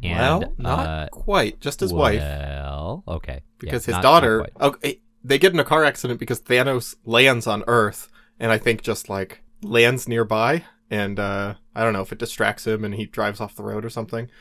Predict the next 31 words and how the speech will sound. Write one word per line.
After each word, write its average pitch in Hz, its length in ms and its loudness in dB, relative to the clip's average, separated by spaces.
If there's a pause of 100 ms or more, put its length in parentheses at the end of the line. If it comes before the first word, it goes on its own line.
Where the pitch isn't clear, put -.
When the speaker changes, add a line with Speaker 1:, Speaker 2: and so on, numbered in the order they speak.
Speaker 1:
Yeah. 90 160 -4 (260)
Speaker 2:
But 110 120 0
it 131 80 4
is 147 160 4
Thanos' 123 440 2
fault. 104 300 -8 (200)
Um, 110 420 0
but 113 120 -2
his 110 140 -4
wife, 143 640 0
or - 60 -2
no, 120 160 2
his 110 160 -10
wife, 113 180 -2
his 107 140 -12
daughter 139 480 4 (180)
is 110 320 -6
snatched - 540 -2
up 117 200 -2 (140)
by 101 580 -4 (240)
I - 60 -10
think, 160 200 -2
mentor 113 680 -2
and 110 160 -8
brought 127 220 2
to - 60 -10
Titan, - 520 -4 (220)
where 117 180 2
she 131 200 0
is 110 140 -2
raised 123 460 0